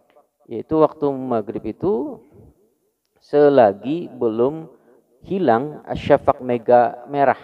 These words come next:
ya, asyafaq. Wa waktu sholatil isya, adapun waktu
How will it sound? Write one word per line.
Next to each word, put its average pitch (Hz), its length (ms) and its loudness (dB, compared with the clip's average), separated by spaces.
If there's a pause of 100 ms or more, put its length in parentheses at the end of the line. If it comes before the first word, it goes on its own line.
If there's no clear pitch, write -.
ya, 98 320 -14
asyafaq. 101 400 -16 (1400)
Wa 147 160 8
waktu 214 320 6
sholatil 180 560 2
isya, 120 640 -2
adapun 156 400 -6
waktu 131 240 -4